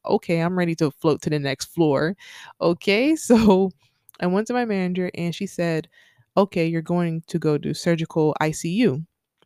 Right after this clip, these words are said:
And at the time, I was like, "Oh, okay." I didn't choose that, but okay.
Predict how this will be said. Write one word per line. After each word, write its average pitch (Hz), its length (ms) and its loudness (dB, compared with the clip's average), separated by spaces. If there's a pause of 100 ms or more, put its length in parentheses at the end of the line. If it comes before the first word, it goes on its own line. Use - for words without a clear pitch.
(840)
And 247 460 -2
at - 120 -2
the 240 80 -2
time, 415 340 -2
I 214 100 -4
was 220 140 -2
like, 185 180 -4 (120)
"Oh, 269 260 0 (160)
okay." 196 420 0 (120)
I - 60 -2
didn't 233 220 -2
choose 214 320 6
that, 165 260 4
but 156 260 2 (100)
okay. 175 480 2